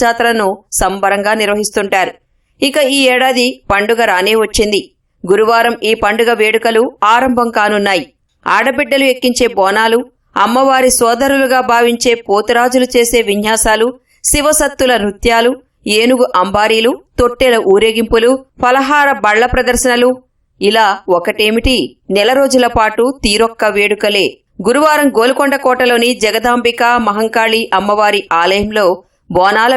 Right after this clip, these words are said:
వేడుకలు ప్రారంభం కానుండగా, జూలై పదమూడున సికింద్రాబాద్ ఉజ్జయిని మహంకాళి అమ్మవారి ఆలయంలో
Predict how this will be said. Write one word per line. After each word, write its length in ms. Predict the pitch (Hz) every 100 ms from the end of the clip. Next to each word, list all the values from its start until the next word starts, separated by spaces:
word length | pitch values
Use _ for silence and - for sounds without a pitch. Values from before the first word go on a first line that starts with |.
| 233
వేడుకలు 380 | 226 226 220 214
ప్రారంభం 440 | 196 202 220 214 202
కానుండగా, 500 | 202 196 196 202 233 180 - _ _ -
జూలై 240 | 262 294 302 302
పదమూడున 440 | 240 233 240 240 208 208 _ - -
సికింద్రాబాద్ 640 | 302 320 311 277 269 269 220
ఉజ్జయిని 420 | 226 269 269 262 247
మహంకాళి 560 | 202 233 254 247 247 247 214
అమ్మవారి 400 | 220 220 214 214 180
ఆలయంలో 440 | 190 202 202 202